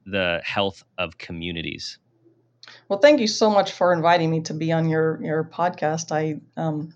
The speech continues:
Speaker 2: really appreciate it and the chance to, to talk about this stuff, 'cause I do think it's, it's important and it's interesting, and, and, um, I think it's great that you're getting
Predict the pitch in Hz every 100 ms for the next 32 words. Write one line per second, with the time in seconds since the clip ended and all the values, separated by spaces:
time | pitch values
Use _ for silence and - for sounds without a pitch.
0 | - 175 170 160 165 175 - 165 175 -
1 | 165 151 - 160 - 165 165 165 170 165
2 | 165 - 180 180 180 175 165 165 170 -
3 | 170 180 165 165 165 214 202 165 156 -
4 | - 185 - 170 165 226 220 190 180 190
5 | 190 202 202 185 160 160 165 - - -
6 | - 151 151 156 151 156 175 170 190 170
7 | - 175 170 170 - 156 156 160 - -
8 | - 175 170 170 160